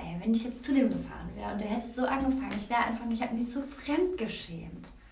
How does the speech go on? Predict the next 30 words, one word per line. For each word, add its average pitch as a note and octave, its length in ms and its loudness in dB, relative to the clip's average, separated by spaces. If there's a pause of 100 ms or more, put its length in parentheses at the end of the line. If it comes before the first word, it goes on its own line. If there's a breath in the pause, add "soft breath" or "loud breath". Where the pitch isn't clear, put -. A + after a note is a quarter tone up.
(580 loud breath)
Und B3+ 360 8
dann C4 220 8
hab C#4+ 80 6
ich C4 180 -2
aber B3 240 4
auch A#3+ 60 2
gemerkt, A#3+ 460 4
dass - 120 -4
man A3+ 200 0
dann G#3+ 280 -2
auch G#3+ 200 -4 (320)
durch G#3+ 200 -2
Tinder A3+ 280 2
schon D#4 320 -2
relativ D4 340 -2
schnell C4 240 -2
merken B3 260 2
kann, A3+ 220 0
ob A3 60 -2
die A3 80 -6
Leute G#3 340 -4
mit G3+ 180 -4
dir G3+ 140 -6
auf - 140 -8
einer F#3+ 260 -6
Wellenlänge G#3+ 340 2
sind, G#3 300 -4
was F#3+ 160 -8
polit-, F#3 340 -10
also F#3 160 0